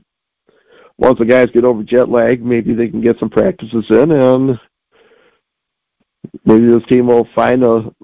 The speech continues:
find a second gear as they start this stretch. But like you said, for a lot of, a lot of people, they eye up, um,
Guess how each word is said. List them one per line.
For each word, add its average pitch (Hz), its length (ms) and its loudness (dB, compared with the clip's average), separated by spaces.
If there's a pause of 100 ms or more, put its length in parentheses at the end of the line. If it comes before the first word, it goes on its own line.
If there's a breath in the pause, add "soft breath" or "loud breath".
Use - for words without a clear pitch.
find 127 200 2
a 120 100 -4
second 123 300 -4
gear 135 480 2
as 113 160 0
they 110 260 2
start 113 300 0
this 113 240 0 (420)
stretch. 135 380 0 (180)
But 120 160 2
like 117 200 -2
you 120 160 -6
said, 131 480 0 (1080 soft breath)
for 127 100 2
a 127 60 6
lot 143 240 4
of, 139 100 -4 (600)
a - 40 -2
lot 156 140 2
of 160 80 -2
people, 156 280 0
they 139 440 0 (280)
eye 127 260 0
up, 139 260 0
um, 113 720 -2